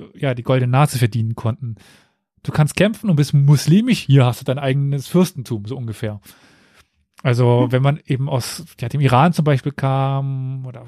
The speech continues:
Speaker 1: aus Afghanistan, konnte man dort zu Glück und Reichtum kommen, weil die, ja,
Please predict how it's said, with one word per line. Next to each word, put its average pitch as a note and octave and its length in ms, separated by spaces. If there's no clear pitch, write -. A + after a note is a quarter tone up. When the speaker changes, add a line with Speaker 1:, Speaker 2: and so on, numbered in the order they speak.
Speaker 1:
aus B2+ 140
Afghanistan, C3+ 1000
konnte C3+ 220
man A#2+ 160
dort C#3 240
zu - 220
Glück C#3+ 200
und B2+ 80
Reichtum A2+ 500
kommen, A2 360
weil A2+ 180
die, A2+ 400
ja, A2+ 300